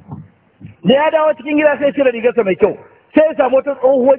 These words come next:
jallabiya. Tun aikin hajjin da ya je shekara goma sha uku da suka wuce siyo ta. Jallabiyar ta koɗe ta je me da wani tsohon gajeren wando.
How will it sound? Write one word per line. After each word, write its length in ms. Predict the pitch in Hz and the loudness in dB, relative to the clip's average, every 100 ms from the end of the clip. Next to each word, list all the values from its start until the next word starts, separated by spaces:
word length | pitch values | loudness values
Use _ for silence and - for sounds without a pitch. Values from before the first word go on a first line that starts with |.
| 240 | 0
jallabiya. 560 | 226 190 175 208 170 - - - | -2 -2 0 -2 -2 -4 -14 0
Tun 160 | 302 302 | 0 0
aikin 280 | 311 - 277 | -4 -2 -2
hajjin 280 | 269 254 240 | -2 -2 0
da 80 | |
ya 60 | 240 | 0
je 160 | 240 247 | 0 -2
shekara 340 | 226 247 226 | -2 0 0
goma 240 | 208 233 208 | 0 0 0
sha 120 | 233 | -2
uku 160 | 208 196 | 0 0
da 100 | 185 | 0
suka 160 | 185 | 0
wuce 260 | 185 170 165 | 0 0 -2
siyo 160 | 135 156 | -2 -4
ta. 140 | 117 - - - - _ _ - - - - - _ | -4 -10 -20 -20 -20 _ _ -16 -16 -16 -20 -20 _
Jallabiyar 760 | 135 165 220 233 233 285 302 233 | 0 0 2 0 0 0 0 0
ta 100 | - 254 - | 0 0 0
koɗe 320 | 254 269 240 202 | 0 2 0 0
ta 120 | 220 208 | -2 0
je 140 | 240 | 0
me 120 | 233 175 - - | -2 -8 -12 -2
da 120 | 165 | 4
wani 220 | 233 285 285 | 4 2 -2
tsohon 460 | 262 277 240 277 | 0 0 0 -2
gajeren 400 | 247 196 226 240 | 0 0 0 0
wando. 380 | 226 170 160 160 | -2 0 0 0